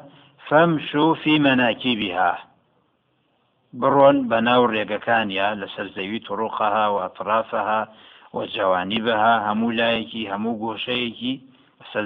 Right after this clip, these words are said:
زەوی ئەتوان بە ئاسانی بڕۆن. «وكلوا من رزقه»، أي مما رزقكم وخلقه لكم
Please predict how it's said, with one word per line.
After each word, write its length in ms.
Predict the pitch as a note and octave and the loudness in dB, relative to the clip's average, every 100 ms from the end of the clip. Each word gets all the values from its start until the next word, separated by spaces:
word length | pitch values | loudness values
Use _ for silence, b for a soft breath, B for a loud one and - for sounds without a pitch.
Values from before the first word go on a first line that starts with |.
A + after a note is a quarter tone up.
| G2 | -4
زەوی 220 | G2+ G#2+ | -4 -4
ئەتوان 260 | G2+ G2+ A2 | -4 -4 -2
بە 60 | G2+ | -2
ئاسانی 400 | F#2+ F#2 G2 G2 F#2 | -2 -4 -10 -10 -4
بڕۆن. 280 | A#2 C3 C#3+ - - _ _ _ _ _ _ b b b b _ _ - | 2 4 2 -2 -20 _ _ _ _ _ _ b b b b _ _ -10
«وكلوا 460 | A#2 - F3+ F#3+ D#3+ | -6 4 6 8 6
من 100 | C#3+ C3 | 4 4
رزقه»، 440 | C#3+ - - A2+ G#2 C3 F#3 G3 - A2+ | 0 -2 -6 -4 0 0 0 -6 -16 -8
أي 100 | G#2+ | -4
مما 380 | B2 C#3 C3 A#2 | 0 2 4 4
رزقكم 840 | A#2 A2 C3+ C3+ A2 - A#2 B2+ | 4 4 2 2 -2 0 2 2
وخلقه 760 | A#2 G2 G#2+ A#2 B2 A#2+ G#2+ G#2 | 2 0 0 0 0 0 0 0
لكم 380 | A#2+ B2 C#3 | -2 0 0